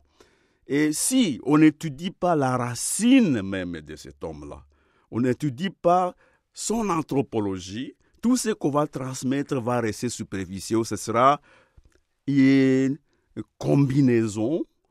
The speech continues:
mélange du tout, qui n'a plus de substance. On ne sait pas où on est. Quand nous étions à Dakar, quand nous étions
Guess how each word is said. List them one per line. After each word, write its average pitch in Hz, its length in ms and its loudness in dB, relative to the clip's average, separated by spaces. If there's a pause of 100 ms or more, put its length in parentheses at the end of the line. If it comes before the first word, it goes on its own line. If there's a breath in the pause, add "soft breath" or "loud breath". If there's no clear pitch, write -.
(120)
mélange 139 840 2
du 113 180 -4
tout, 185 340 -8 (440)
qui 165 180 -2
n'a 151 140 2
plus 160 180 -8
de 131 140 2
substance. 156 640 -6 (340)
On 123 120 0
ne 127 120 2
sait 156 260 2
pas 165 300 2
où 147 180 4
on 120 220 2
est. 170 180 2 (640)
Quand 151 160 2
nous 143 240 4
étions 123 520 0 (220)
à 110 120 -4
Dakar, 101 680 -4 (200)
quand 151 200 2
nous 143 240 2
étions 147 640 0